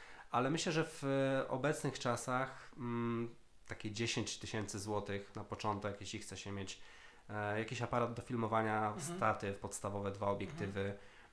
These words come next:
Speaker 1: mm, jeśli się ma już komputer, to może, może wtedy dziesięć tysięcy.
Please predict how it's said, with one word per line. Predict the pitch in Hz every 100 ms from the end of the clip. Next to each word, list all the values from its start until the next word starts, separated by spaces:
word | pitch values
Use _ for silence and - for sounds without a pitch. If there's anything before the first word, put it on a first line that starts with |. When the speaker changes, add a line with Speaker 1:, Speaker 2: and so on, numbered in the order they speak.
| -
Speaker 1:
mm, | 110 110 110 107 104 107 107 - - - - - - - - - -
jeśli | 131 - 110
się | 107
ma | 107
już | 101
komputer, | - 101 98 - 101
to | 98
może, | 95 98
może | 101 101 101
wtedy | 113 110
dziesięć | 110 - 113
tysięcy. | 110 123 104 -